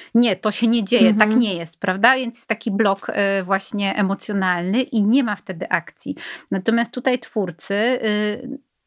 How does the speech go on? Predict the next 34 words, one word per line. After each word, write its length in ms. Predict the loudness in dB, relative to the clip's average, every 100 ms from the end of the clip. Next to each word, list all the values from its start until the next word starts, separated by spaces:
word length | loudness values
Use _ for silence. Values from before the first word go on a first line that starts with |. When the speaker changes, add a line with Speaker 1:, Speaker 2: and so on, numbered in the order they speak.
| _
Speaker 1:
bardzo 380 | 0 2 2 -2
dobrze 440 | -2 0 0 -4 -4
to 160 | -4
wyważyli, 680 | -2 -2 -2 -2 -2 -2 -2
mimo 280 | 0 2 0
że 120 | -8
to 160 | -6 -4
jest 120 | -4
dosadne, 580 | -4 0 0 0 -8 -10 -14 -20 _ _ _ -2
bo 140 | 2
musi 340 | 2 2 -4
być 120 | -12 -8
dosadne, 720 | -8 -4 -4 -4 -4 -4 -6 -8 -20 -6
nie 220 | 0 0 0
jest 140 | -4
dosadne 480 | -4 0 0 -2 -6
w 280 | -10 _ -18
sposób, 560 | -6 -4 -4 -6 -14
czy 140 | -10 -4
ten 280 | 0 0
sposób 340 | 0 -8 -6 -4
obrazowania 840 | -2 0 0 -2 -2 0 0 -2 -8
sprawia, 440 | -2 0 0 -2
że 120 | -6
my 140 | -4 -2
się 200 | -2 -6 -6 -20 -20 -20 _
jako 220 | -2 0
odbiorcy 460 | 0 0 -2 -2 -4
możemy, 320 | -2 0 0
e, 500 | -2 -4 -4 -4 -4 -8 _ _
zempatyzować 1040 | -2 4 4 4 0 -2 -2 -2 -2 -6 -6
z 220 | -14 -6
tą 280 | -4 -2 -4 -2
bohaterką, 840 | -2 -2 -2 -2 -4 -2 0 0